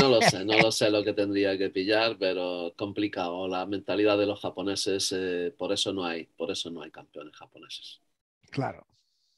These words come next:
Speaker 1: Teniendo las motos que tienen y teniendo los circuitos que tienen allí y teniendo los campeonatos que tienen. Y tú sabes que tuvo una, hubo una época dorada del motociclismo japonés.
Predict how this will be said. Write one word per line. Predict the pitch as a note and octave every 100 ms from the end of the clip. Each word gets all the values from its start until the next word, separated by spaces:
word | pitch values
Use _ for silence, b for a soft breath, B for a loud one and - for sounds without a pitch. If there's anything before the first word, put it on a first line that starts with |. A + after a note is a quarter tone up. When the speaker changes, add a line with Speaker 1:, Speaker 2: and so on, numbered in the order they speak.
| -
Speaker 1:
Teniendo | F#2 G2 F#2
las | F2 F2+
motos | G2+ F2+ -
que | F2+
tienen | G#2+ G2+ G#2 A#2+ C3 _ _ _ _ _ _ _
y | F2
teniendo | D#2+ F2 E2+ F2+ F2+ E2+
los | E2 E2 E2 -
circuitos | D2+ - F2 -
que | F2
tienen | F#2 E2+ D#2
allí | E2 A2+ - _ _ _ _ _ _ _ _ _
y | -
teniendo | D#2 E2 E2 E2+
los | E2+ E2 E2 -
campeonatos | D#2+ D#2+ E2 D#2+ - -
que |
tienen. | - D#2 D2 _ _ _ _ _ _ -
Y | D#2
tú | - E2+
sabes | - F2+ F#2+
que | -
tuvo | - G#2
una, | G2+ G2
hubo | - G#2+ G2
una | G#2 G2+
época | G2+ F#2+ F#2+
dorada | F#2+ G#2+ A2+ A2+
del | F#2+
motociclismo | F#2 - - D#2+ F#2 F#2+ F2+ F2
japonés. | - E2+ E2 G2 C3 -